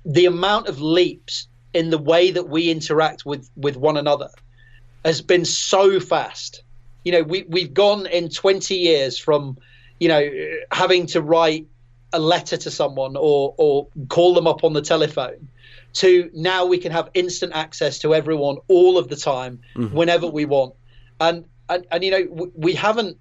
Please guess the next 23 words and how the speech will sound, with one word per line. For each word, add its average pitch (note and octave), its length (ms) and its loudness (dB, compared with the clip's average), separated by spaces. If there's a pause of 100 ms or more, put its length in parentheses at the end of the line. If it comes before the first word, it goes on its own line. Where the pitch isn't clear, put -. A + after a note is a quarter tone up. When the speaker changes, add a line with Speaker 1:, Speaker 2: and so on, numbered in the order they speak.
Speaker 1:
quite F3+ 580 0
dealt E3+ 300 0
with C3 260 -4 (520)
Speaker 2:
Mm. F#2+ 240 -8 (320)
Speaker 1:
how F#3 340 0
should F#3+ 220 -8
we F#3 120 -4
behave F3 440 0
in, C3 200 -12 (280)
in, F#3 220 -6
in D#3+ 120 -2
that D#3+ 140 -2
particular D3+ 340 -2
way. C3 140 -2
You D#3+ 120 -2
know, F3 120 2 (400)
I F#3+ 120 4
would A3+ 200 0
have F#3 100 -2
never F3 540 -2 (580)
called F#3 400 2
someone F3 360 -2
up C#3+ 380 -6